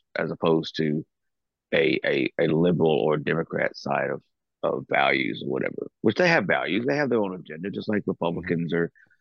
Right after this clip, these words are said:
Speaker 1: conservatives, whatever. But I digress. The point is, is the red is so much more in a lot of states because you've got five thousand people in a,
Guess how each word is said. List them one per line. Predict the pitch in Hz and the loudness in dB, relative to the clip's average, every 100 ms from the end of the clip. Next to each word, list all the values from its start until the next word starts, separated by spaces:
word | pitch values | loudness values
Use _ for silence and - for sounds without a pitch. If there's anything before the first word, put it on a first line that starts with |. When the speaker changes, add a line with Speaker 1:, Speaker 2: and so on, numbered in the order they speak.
| _ _ | _ _
Speaker 1:
conservatives, | 92 85 90 85 76 | -2 2 2 2 2
whatever. | 85 85 - | 2 2 2
But | 110 - - _ _ _ _ | 0 0 -4 _ _ _ _
I | - | -2
digress. | - - - - - _ _ _ _ - | -2 -2 -4 -6 -18 _ _ _ _ -8
The | - | -8
point | - 131 113 | 2 4 6
is, | 98 92 92 - | 6 6 4 -2
is | 92 87 - _ - | -8 -8 -12 _ -8
the | |
red | 95 104 113 110 | -2 2 2 2
is | 90 - | -2 -4
so | 104 101 92 | -2 -2 -4
much | 92 90 - 98 | -6 -8 -8 -6
more | 95 92 92 | -4 -2 -2
in | - | -4
a | 78 | -2
lot | 80 80 | -2 -2
of | |
states | - - - - | -6 -6 -6 -6
because | 82 - 87 82 80 - _ _ _ _ - | -8 -2 0 2 0 -6 _ _ _ _ -2
you've | 82 - | -2 0
got | 87 80 - _ _ _ _ _ _ _ _ 87 | 0 0 -4 _ _ _ _ _ _ _ _ -4
five | 95 98 | 0 0
thousand | - 85 87 82 | 2 0 0 -2
people | - 90 87 78 | 0 2 2 2
in | 53 82 | 2 0
a, | 71 | -2